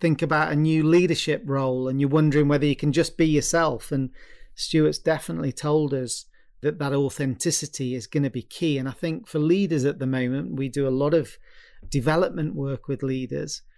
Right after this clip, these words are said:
There's so much uncertainty and, and much of the future is unknowable. So to pretend that you know it all is completely wrong. And that ability to be yourself, to ask great questions,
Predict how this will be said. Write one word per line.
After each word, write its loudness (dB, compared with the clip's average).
There's 2
so 2
much -6
uncertainty 0
and, -6
and -4
much 0
of -4
the -4
future -2
is 0
unknowable. 2
So -2
to -8
pretend -2
that 0
you 0
know -2
it -2
all -2
is -4
completely -4
wrong. -4
And 2
that -4
ability 0
to -10
be 0
yourself, -2
to -6
ask -6
great 0
questions, -6